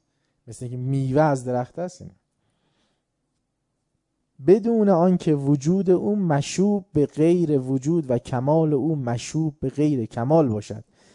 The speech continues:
پس صرف وجود است. و حالا برای ملا هادی اینو خیلی بحث می‌کنه که عین الوجود و گاهی صرف الوجود هم میگه، که او صرفاً وجود است.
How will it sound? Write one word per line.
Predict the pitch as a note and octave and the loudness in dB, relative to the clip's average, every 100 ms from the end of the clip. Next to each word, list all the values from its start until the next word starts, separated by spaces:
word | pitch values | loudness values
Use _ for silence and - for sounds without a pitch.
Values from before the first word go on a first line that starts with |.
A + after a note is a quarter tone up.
| _ - | _ -8
پس | C#3 C3+ - | -4 -4 -6
صرف | - - E3 D3+ A#2 - A2 G#2+ | -10 -4 0 0 -2 -10 -10 -8
وجود | G#2 A2 G#2 | -8 -8 -8
است. | G2+ G#2 G#2+ - - _ _ _ _ _ D#3 | -8 -8 -14 -18 -20 _ _ _ _ _ -4
و | |
حالا | D3+ C#3+ C#3 C#3 _ _ - | -2 0 -4 -8 _ _ -10
برای | B2+ B2+ | -8 -6
ملا | B2+ A#2+ | -6 -4
هادی | A#2+ A#2 C#3+ | -4 -6 -8
اینو | C#3 | -10
خیلی | C3+ A#2+ | -8 -8
بحث | G#2+ - | -10 -14
می‌کنه | G#2+ A2+ G#2+ | -16 -14 -14
که | - B2 - _ _ - | -12 -14 -14 _ _ -4
عین | B2+ B2+ | 0 0
الوجود | B2+ A#2+ B2 A#2 C#3+ D#3 | 0 0 0 -2 -4 -6
و | |
گاهی | C#3+ D3 | -6 -8
صرف | - C3+ A#2+ - | -8 -8 -10 -10
الوجود | A#2 A2+ A2+ C3 | -14 -14 -14 -12
هم | B2 | -10
میگه، | A2+ G2 F#2 G2 A2+ _ _ _ _ | -10 -12 -16 -18 _ _ _ _ _
که | C3+ | -20
او | F#3 D#3+ | -16 -16
صرفاً | - E3 C#3 G3 | -6 -6 -2 -4
وجود | F#3 D#3+ D#3+ C3 | -2 -4 -4 -6
است. | G#2+ - - - | -6 -10 -18 -20